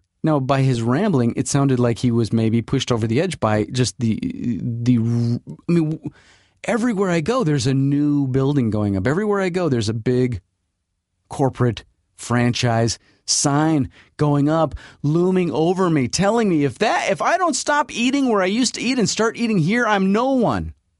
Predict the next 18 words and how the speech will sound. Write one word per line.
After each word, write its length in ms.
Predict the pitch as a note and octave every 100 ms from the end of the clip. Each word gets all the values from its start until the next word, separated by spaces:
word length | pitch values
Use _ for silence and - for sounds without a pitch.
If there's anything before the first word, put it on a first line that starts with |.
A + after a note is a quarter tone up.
| _ _ _ _ _ _ _ _ _ _ _ -
You're 120 | F4+
still 300 | - F#4 D4+
eating 300 | C#4+ B3+ G3+
there? 300 | A#3 C#4+ D#4
No, 460 | D#4 C#4+ D4 C4 A3+
man, 380 | G#3+ A#3+ B3+
eat 240 | G3 B3 A3+
here. 480 | G#3 A#3 C4 A#3+ F#3
This 260 | A#3+ -
is 180 | C4 G3+
where 320 | G3+ G3+ G3+
the 140 | F3+ E3
people 380 | F#3+ G#3 F#3 D#3+
that 160 | C#3+
are 120 | C3
happening 520 | B2 F3 G#3+ G3 E3+ D#3
are 140 | D3+
eating. 520 | A3+ G3 A3+ D#3+ E2